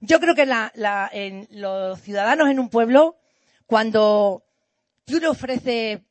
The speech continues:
mm, buena calidad de, de sueldo y de trabajo, que se sientan realizados, ¿vale? Creo que a partir de ahí va a venir todo rodado, ¿eh? La gente en su pueblo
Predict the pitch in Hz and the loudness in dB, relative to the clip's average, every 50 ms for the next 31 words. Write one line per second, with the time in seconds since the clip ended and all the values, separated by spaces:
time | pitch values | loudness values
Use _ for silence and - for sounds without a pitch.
0 | _ - 233 208 208 208 208 202 196 190 185 185 - _ _ 214 214 247 254 254 | _ -14 -12 -10 -10 -10 -10 -10 -12 -14 -16 -18 -20 _ _ -4 0 0 0 2
1 | 240 233 - 226 214 214 196 208 220 214 202 196 175 196 190 185 180 175 170 170 | 0 -2 -4 -6 -8 -6 -4 -4 -2 -2 -4 -6 -6 -8 -8 -8 -8 -10 -10 -12
2 | - _ _ _ _ _ _ _ _ _ _ _ _ _ _ _ _ - 208 - | -16 _ _ _ _ _ _ _ _ _ _ _ _ _ _ _ _ -14 -12 -10
3 | - 226 233 233 220 202 170 156 147 143 _ _ _ _ _ _ _ _ - 226 | -8 -6 -6 -6 -6 -6 -6 -8 -8 -10 _ _ _ _ _ _ _ _ -10 -8
4 | 208 208 202 190 190 214 226 220 - - 180 165 151 _ _ _ _ _ _ - | -8 -8 -8 -8 -6 -6 -6 -6 -8 -12 -16 -18 -20 _ _ _ _ _ _ -18
5 | 196 202 - 233 240 226 262 247 233 226 202 190 180 170 - 208 190 190 170 156 | -16 -14 -10 -10 -4 -2 -2 -2 -2 -2 -6 -8 -8 -10 -8 -8 -8 -8 -8 -10
6 | 147 143 _ _ _ _ _ _ _ _ _ 185 190 214 247 277 294 285 _ _ | -14 -16 _ _ _ _ _ _ _ _ _ -10 -6 -4 -4 -4 -4 -8 _ _
7 | _ _ _ _ _ _ _ _ _ _ _ _ _ _ _ _ _ - 254 262 | _ _ _ _ _ _ _ _ _ _ _ _ _ _ _ _ _ 2 4 6
8 | 277 277 294 240 269 240 - 254 220 220 220 214 220 240 240 226 214 220 220 214 | 6 6 4 0 0 -2 -2 -4 -6 -6 -6 -8 -8 -8 -8 -10 -10 -10 -10 -10
9 | 208 - 214 208 208 196 196 180 170 160 151 143 143 165 226 285 349 _ _ _ | -6 -4 -4 -4 -4 -4 -6 -6 -6 -6 -6 -6 -6 -6 -6 -6 -8 _ _ _
10 | _ _ _ _ _ _ _ _ _ _ _ _ _ - - - - - 277 330 | _ _ _ _ _ _ _ _ _ _ _ _ _ -8 -6 -6 -4 -4 -4 -4
11 | 330 269 233 269 240 240 233 226 - - 202 165 - 240 247 240 214 196 190 208 | -4 -4 -4 -4 -4 -4 -6 -8 -10 -10 -8 -4 0 0 0 0 0 -2 -4 -4
12 | 233 - | -6 -10